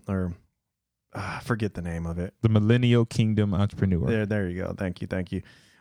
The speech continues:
Speaker 1: Um, so one of the, uh, it, it's actually really good. Have you started doing that?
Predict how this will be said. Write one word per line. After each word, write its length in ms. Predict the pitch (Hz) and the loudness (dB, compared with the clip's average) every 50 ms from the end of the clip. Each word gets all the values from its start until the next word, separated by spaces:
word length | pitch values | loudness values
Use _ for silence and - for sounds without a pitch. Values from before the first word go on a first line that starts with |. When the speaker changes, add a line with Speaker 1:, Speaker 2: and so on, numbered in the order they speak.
| _ - 113 | _ -4 -2
Speaker 1:
Um, 540 | 117 117 110 110 107 104 101 98 98 101 - _ _ _ _ | 0 0 0 0 0 0 0 0 -2 -4 -6 _ _ _ _
so 200 | - - 135 127 | -2 0 0 2
one 260 | 117 113 127 156 170 165 | 2 2 2 2 2 2
of 120 | 160 143 | 0 0
the, 380 | 131 131 127 127 123 123 120 113 | 0 0 0 0 0 2 2 2
uh, 560 | 110 110 107 101 98 98 98 95 95 95 101 - - - - - - _ _ _ _ _ _ _ _ _ _ _ _ _ | 2 2 0 0 0 -2 -2 -4 -6 -6 -8 -10 -12 -12 -14 -18 -20 _ _ _ _ _ _ _ _ _ _ _ _ _
it, 180 | - 127 143 147 | -6 -6 -4 0
it's 180 | 135 147 151 139 | 0 0 2 4
actually 440 | 165 160 151 135 - - 131 113 107 | 4 2 2 2 0 -2 -2 0 2
really 200 | 110 110 104 98 | 0 0 0 0
good. 140 | 98 107 104 | 0 0 0
Have 160 | 107 113 110 | 0 0 0
you 100 | 123 135 | 0 -2
started 320 | 135 - 139 135 135 131 135 | 0 0 0 0 0 0 -2
doing 120 | 135 135 | -2 -2
that? 180 | 139 139 135 | -4 -4 -6